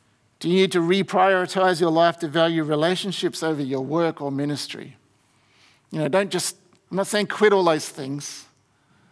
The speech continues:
but if they're consuming you and they're interfering with your relationships, take some action. Do you flow with the culture, or are you countercultural like Jesus? Do you need to take some action about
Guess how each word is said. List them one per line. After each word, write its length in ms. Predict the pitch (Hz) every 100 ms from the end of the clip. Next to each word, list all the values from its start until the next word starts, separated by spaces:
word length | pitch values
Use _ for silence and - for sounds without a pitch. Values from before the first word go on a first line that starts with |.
| _ _ _ _ -
but 100 | 127
if 140 | 127
they're 140 | 165
consuming 640 | 160 147 - - 175 190 175
you 260 | 160 151 143
and 140 | 131
they're 220 | 127 127
interfering 580 | - 156 143 190 202 208
with 160 | 202 208
your 100 | 202
relationships, 680 | 190 175 160 139 - - -
take 300 | 160 175 175
some 200 | 175 143
action. 420 | 127 - - 117 _ _ _ _ _ _ _ _ - _ _ _ _ _ -
Do 100 | 190
you 140 | 202
flow 500 | - 185 196 196 196 - - _ _ _ _ _ _
with 180 | 127 -
the 60 | -
culture, 440 | - 175 - 190
or 240 | - 147
are 100 | 147
you 180 | 147 160
countercultural 1000 | 151 135 147 156 220 - 135 135 - 135
like 240 | 123 123 135
Jesus? 720 | 143 - 151 123 - - - - - - _
Do 80 | 170
you 160 | 165 175
need 220 | 170 165
to 80 | 147
take 300 | - 175 -
some 160 | 147
action 340 | 151 165 - 147
about 340 | 147 147 143